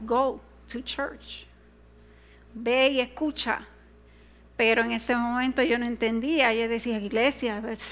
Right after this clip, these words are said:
<laughs> tendría que tú presentármelo porque yo no sé dónde ir". Y así fue. Dios me envió a una persona dos meses después. Fui a la iglesia y Dios me habló a través del pastor que yo nunca conocí.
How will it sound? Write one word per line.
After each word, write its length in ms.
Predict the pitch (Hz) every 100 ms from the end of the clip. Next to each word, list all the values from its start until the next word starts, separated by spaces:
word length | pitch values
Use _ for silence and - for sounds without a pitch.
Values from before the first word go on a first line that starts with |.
| 233
<laughs> 120 | 202
tendría 440 | 220 233 240 262
que 140 | 254 269
tú 160 | 277
presentármelo 880 | 262 269 262 262 254 302 320 262 233
porque 380 | 226 220 220 226
yo 180 | 233 247
no 240 | 262 277
sé 220 | 254 294 277
dónde 320 | 285 254 247
ir". 240 | 277 415 - - - - - - - - - - -
Y 160 | 262 254
así 380 | 240 233 254
fue. 480 | 247 - 247 277 233 - - -
Dios 340 | 240 226 247 247
me 400 | 254 254 247 - - -
envió 460 | 247 233 233 240 254
a 100 | 269
una 200 | 262 254
persona 480 | 240 - 254 254 240
dos 180 | 240
meses 380 | 247 240 233 233
después. 440 | 226 220 269 269 320 - - - - - -
Fui 320 | - - 262 247
a 60 |
la 80 | 226
iglesia 760 | 226 240 269 285 294 269 262 -
y 300 | - 233 226
Dios 220 | 226 233
me 180 | 247 254
habló 260 | 240 247 262
a 60 |
través 280 | 262 233 233
del 120 | 247
pastor 360 | 240 226 - 247
que 140 | 254
yo 100 | 233
nunca 460 | 233 254 247 262 240
conocí. 640 | 240 226 214 - 262 247